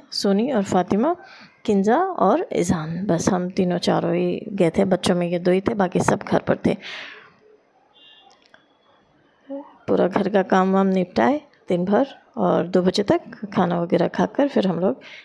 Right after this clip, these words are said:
निकले शॉपिंग के लिए। वो थोड़ी बहुत शॉपिंग की, ज़्यादा नहीं,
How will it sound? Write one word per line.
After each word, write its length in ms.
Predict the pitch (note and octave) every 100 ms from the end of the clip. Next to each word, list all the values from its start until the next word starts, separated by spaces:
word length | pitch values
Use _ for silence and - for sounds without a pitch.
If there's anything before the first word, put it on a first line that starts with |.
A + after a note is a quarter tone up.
| _
निकले 320 | - - C#4+ D#4+
शॉपिंग 400 | - C4+ E4+ E4+
के 80 |
लिए। 120 | D4+ F#4
वो 120 | A#4+ -
थोड़ी 180 | D#4+ D#4
बहुत 200 | D#4 D#4
शॉपिंग 360 | C4+ A#3 A#3
की, 120 | B3 D4+
ज़्यादा 280 | A3 F#3+
नहीं, 280 | G3 G#3 D#4